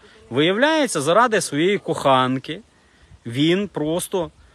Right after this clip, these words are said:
відправив досвідчену, досвідченого професіонала, людину, яка працювала на посаді дванадцять років, просто звільнив з посади головного лікаря місцевої лікарні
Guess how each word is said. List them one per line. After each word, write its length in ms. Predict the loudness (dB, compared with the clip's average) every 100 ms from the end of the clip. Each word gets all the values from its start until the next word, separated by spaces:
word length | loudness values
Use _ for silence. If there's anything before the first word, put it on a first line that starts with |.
| _ -8
відправив 880 | -4 -4 2 6 6 4 2 -2 -4
досвідчену, 1080 | -10 -6 -2 -2 -2 -4 -2 -2 -2 -4 -6 -10
досвідченого 800 | -10 -8 -6 -6 -4 -2 -2 -2
професіонала, 880 | -4 -4 -4 -2 -2 0 0 0 -2
людину, 420 | -2 0 0 0
яка 240 | 0 0
працювала 540 | 0 -4 -4 2 2 2
на 120 | -2
посаді 420 | -4 -2 0 -2
дванадцять 480 | -4 -2 -2 -4 -4
років, 360 | -4 -4 -6 -8 -8 -4
просто 520 | 0 4 4 2 -4 -4 _
звільнив 560 | -4 0 2 4 2 2
з 80 | -2
посади 640 | -4 2 2 2 0 -8 -12 -20 -6
головного 500 | -2 0 2 2 2
лікаря 420 | 0 0 0 0
місцевої 580 | 0 -2 0 2 0 -2
лікарні 540 | -2 -2 -2 -4 -14